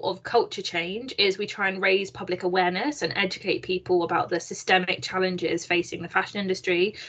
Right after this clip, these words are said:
So we try and build a really diverse m-, movement, but also mobilize people all around the world behind collective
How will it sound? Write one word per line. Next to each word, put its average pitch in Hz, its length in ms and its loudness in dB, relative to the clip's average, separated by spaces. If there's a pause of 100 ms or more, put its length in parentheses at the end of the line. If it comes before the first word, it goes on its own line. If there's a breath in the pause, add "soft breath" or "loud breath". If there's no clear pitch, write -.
(100)
So - 140 -6
we 233 40 4
try 247 220 8
and 233 80 6
build 208 160 8
a 190 80 4
really 202 180 6
diverse 196 640 4
m-, 220 220 -4
movement, 208 480 2
but 202 100 0
also 247 220 4
mobilize 190 720 4
people 180 300 0
all 233 280 8
around 180 200 8
the 180 60 -2
world 180 460 2 (240 loud breath)
behind 196 380 0
collective - 440 0